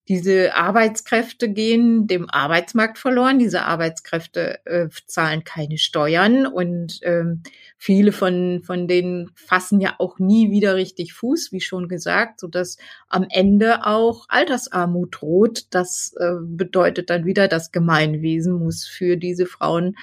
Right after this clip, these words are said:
unter Umständen am Ende des Lebens aufkommen. Wir haben außerdem in Deutschland einen ganz eklatanten Fachkräftemangel.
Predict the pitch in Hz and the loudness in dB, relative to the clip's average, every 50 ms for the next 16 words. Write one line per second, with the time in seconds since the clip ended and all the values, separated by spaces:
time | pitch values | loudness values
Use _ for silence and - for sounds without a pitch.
0 | - - _ - 180 165 190 185 - - 165 160 160 - - - 165 165 180 185 | -18 -12 _ -2 0 0 2 2 2 0 0 -2 -2 -4 -4 -2 -2 -2 -2 -2
1 | 165 160 - 151 151 151 156 156 - - - 175 170 180 190 202 208 - - - | -2 -2 -2 -2 -2 -4 -4 -6 -8 -8 -6 -2 0 2 2 2 0 0 0 0
2 | 202 208 - _ - - 220 226 240 247 254 - - - - - - - - - | -2 -2 -2 _ 0 2 4 4 4 2 0 -4 -14 -16 -16 -18 -20 -20 -20 -20
3 | - _ _ 208 208 233 233 214 196 190 196 - 190 190 185 - 180 160 180 170 | -20 _ _ 4 4 6 6 6 4 4 4 4 4 4 4 2 2 2 2 2
4 | 165 165 165 160 160 165 - 175 165 160 - 165 160 160 165 160 160 170 165 165 | 2 2 2 0 0 -2 -2 -4 -4 -4 -2 -4 -2 0 0 0 0 0 -2 -4
5 | - - 180 - - 165 160 - - 160 156 156 - 156 - - - - - - | -6 -8 -8 -6 -4 -6 -6 -4 -4 -4 -6 -6 -6 -10 -10 -8 -8 -6 -8 -6
6 | - - 170 165 - - 196 185 190 190 196 208 226 247 277 294 285 | -4 -4 -4 -4 -4 -4 -2 0 0 2 2 4 4 4 4 2 2